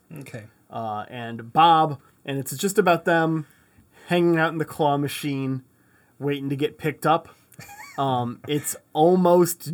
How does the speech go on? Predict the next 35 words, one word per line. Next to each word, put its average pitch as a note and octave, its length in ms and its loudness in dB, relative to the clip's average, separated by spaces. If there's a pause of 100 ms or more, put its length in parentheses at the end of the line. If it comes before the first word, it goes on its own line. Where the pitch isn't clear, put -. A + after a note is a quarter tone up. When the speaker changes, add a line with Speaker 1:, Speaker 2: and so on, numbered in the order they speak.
(160)
Speaker 2:
Dilbert-esque D3+ 1120 0
in C#3+ 180 -4
its C#3 220 -2
Speaker 1:
Is - 40 -8
it, A#3 100 -12
Speaker 2:
depression E3 840 -2 (220)
Speaker 1:
is C#3 120 -6
this F#3 140 -2
a F3+ 80 0
Speaker 2:
and B2 80 -10
Speaker 1:
bottle C3+ 260 -2
Speaker 2:
cycles. D3+ 360 2
Speaker 1:
episode D#3 220 0
featuring, C#3 640 -6
like, B2+ 240 -10 (240)
exclusively C3+ 880 -6
the A#2+ 140 -8
inside A#2+ 360 -8
of B2+ 100 -8
that A2+ 120 -14
machine? B2+ 400 -10 (140)
<laughs> - 0 - (260)
Speaker 2:
Yeah. F3 320 6
Oh, F#3 80 2
yeah. E3 160 6
It's - 140 -6
totally F3+ 320 2
a C#3+ 40 -2
bottle C3+ 320 4
episode. B2 440 -4 (260)
It's E3 380 -2
a D3+ 300 0
shitty F3 600 -2
made D#3+ 320 0
for D3 300 -4